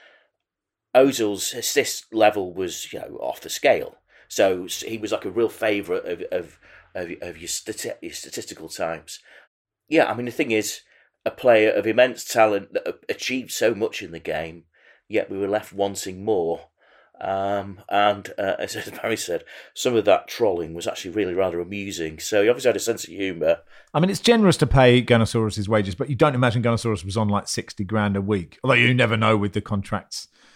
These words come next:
Speaker 2: you know, in football.
Speaker 1: No. No, and, and, and actually, um,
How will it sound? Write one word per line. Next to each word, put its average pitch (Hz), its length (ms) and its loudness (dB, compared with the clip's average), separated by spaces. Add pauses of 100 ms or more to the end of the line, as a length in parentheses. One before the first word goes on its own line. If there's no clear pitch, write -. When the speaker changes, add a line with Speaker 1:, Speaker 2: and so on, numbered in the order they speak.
(160)
Speaker 2:
you 113 100 2
know, 98 200 0 (500)
in 104 180 0
football. - 280 -2
Speaker 1:
No. 110 280 6 (600)
No, 160 440 6
and, 170 160 10 (100)
and, 180 300 6
and 185 160 6
actually, 165 500 4
um, 127 320 6